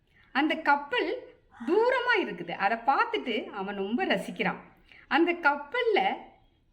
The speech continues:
நாமளும் போக மாட்டோமா? அந்த கப்பல்ல போனோம்னா நம்மளுக்கு எவ்வளோ நல்லா இருக்கும் அப்படின்னு சொல்லிட்டு ஒரு ஏக்கமா அதை, அதை பார்க்குறான்.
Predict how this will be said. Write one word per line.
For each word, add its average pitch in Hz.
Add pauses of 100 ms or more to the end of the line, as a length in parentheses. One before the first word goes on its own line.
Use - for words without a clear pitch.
நாமளும் 453
போக 302
மாட்டோமா? 170 (480)
அந்த 262
கப்பல்ல 294 (120)
போனோம்னா 302 (100)
நம்மளுக்கு 214
எவ்வளோ 220
நல்லா 226
இருக்கும் 190
அப்படின்னு 277
சொல்லிட்டு 233 (200)
ஒரு 320
ஏக்கமா 330
அதை, 202
அதை 185
பார்க்குறான். 180